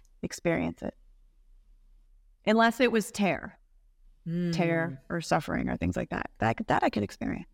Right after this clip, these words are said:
Speaker 1: 'cause I was conditioned.
Speaker 2: Right.
Speaker 1: <laughs> Sorry.
Speaker 2: And the,
Speaker 1: Little
Speaker 2: the
Speaker 1: tidbit. <laughs>
Speaker 2: terrifying thing about that too is, is socially, that's so much harder to notice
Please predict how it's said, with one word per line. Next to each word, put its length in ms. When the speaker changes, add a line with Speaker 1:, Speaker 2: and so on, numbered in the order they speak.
Speaker 1:
'cause 160
I 100
was 220
conditioned. 560
Speaker 2:
Right. 480
Speaker 1:
<laughs> 240
Sorry. 340
Speaker 2:
And 220
the, 260
Speaker 1:
Little 180
Speaker 2:
the 80
Speaker 1:
tidbit. 260
<laughs> 20
Speaker 2:
terrifying 720
thing 500
about 440
that 300
too 280
is, 280
is 180
socially, 840
that's 240
so 260
much 220
harder 320
to 180
notice 840